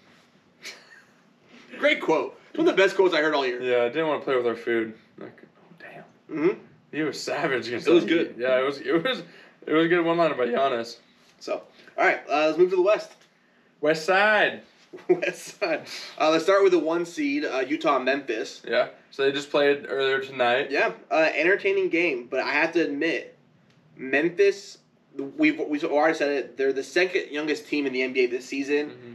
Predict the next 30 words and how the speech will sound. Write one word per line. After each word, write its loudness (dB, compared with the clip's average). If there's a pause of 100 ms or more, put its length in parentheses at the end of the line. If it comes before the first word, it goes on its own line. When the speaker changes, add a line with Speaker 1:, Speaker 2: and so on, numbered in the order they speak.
(120)
Speaker 1:
and 0
the 2
youngest 0
team -4
to -2
make -6
the -6
playoffs 0
since -8 (240)
the -4
early 0
Thunder -2
team -6
with -6 (680)
Durant, 0
Westbrook, -2
and -4
Harden 0
Speaker 2:
Right, -6
right. -2
Speaker 1:
that 2
went -2
to 0
the -2
finals. -4 (480)
Um, -2 (1400)
but 2
they're 2 (120)
that -2 (280)
young, -2